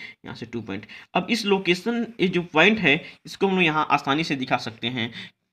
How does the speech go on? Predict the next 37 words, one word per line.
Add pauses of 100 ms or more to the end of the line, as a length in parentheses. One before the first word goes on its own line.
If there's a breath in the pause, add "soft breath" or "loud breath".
(400 soft breath)
जब
ए
से,
वाई
एक्सिस
से (100)
थ्री
के
डिस्टेंस
इतना
है (440 loud breath)
और (160)
थ्री
से
कम
का
डिस्टेंस
टू
पॉइंट
थ्री
थ्री
है, (260 loud breath)
मतलब (520 loud breath)
कि
ए
वाली
डिस्टेंस
से
कहीं
कम
ही
होगी
इधर
कहीं, (600)
ठीक
है। (340 loud breath)
अब